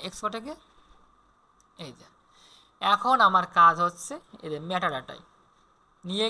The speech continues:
গিয়ে আমি হচ্ছে এসইও করে নেব। তো যেহেতু এগুলো ইমেজের ভিতর পড়ে, তাহলে আমার কিন্তু ইমেজ, আর আমি যখন যে ভেক্টর নিয়ে এসইও করি তখন কিন্তু ভেক্টর,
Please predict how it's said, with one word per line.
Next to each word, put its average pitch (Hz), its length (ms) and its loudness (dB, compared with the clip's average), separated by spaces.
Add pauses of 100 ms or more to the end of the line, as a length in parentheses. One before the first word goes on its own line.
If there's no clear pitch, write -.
গিয়ে 240 160 2 (100)
আমি 202 180 0
হচ্ছে 233 220 -4 (240)
এসইও 190 300 -4
করে 175 220 -4
নেব। 127 120 -18 (720)
তো - 120 -12
যেহেতু 220 340 -2
এগুলো 233 160 -6 (100)
ইমেজের 220 360 -4
ভিতর 220 180 -8 (100)
পড়ে, 214 220 2 (280)
তাহলে 190 200 0
আমার 202 160 0
কিন্তু 220 160 -10 (140)
ইমেজ, 180 260 -6 (260)
আর 185 120 -2
আমি 190 100 -8 (140)
যখন 208 140 -2 (100)
যে 233 120 -4
ভেক্টর 202 280 -8 (100)
নিয়ে 247 140 -6 (280)
এসইও 240 300 0
করি 269 140 2 (100)
তখন 220 240 0
কিন্তু 233 220 -10
ভেক্টর, 180 340 -6